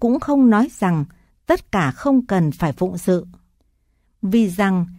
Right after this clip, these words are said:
này Bà La Môn, nếu có ai trong khi phụng sự trở thành xấu hơn, không trở thành tốt hơn, ta không nói rằng người đó cần phải phụng sự.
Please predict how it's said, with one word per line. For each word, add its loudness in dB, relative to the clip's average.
này 2
Bà -2
La 0
Môn, 4
nếu 4
có -2
ai 0
trong 2
khi 0
phụng -2
sự 2
trở 2
thành -2
xấu -2
hơn, 4
không 0
trở 0
thành 0
tốt -2
hơn, 2
ta 0
không 2
nói 2
rằng 0
người 6
đó 0
cần 0
phải -4
phụng -4
sự. -4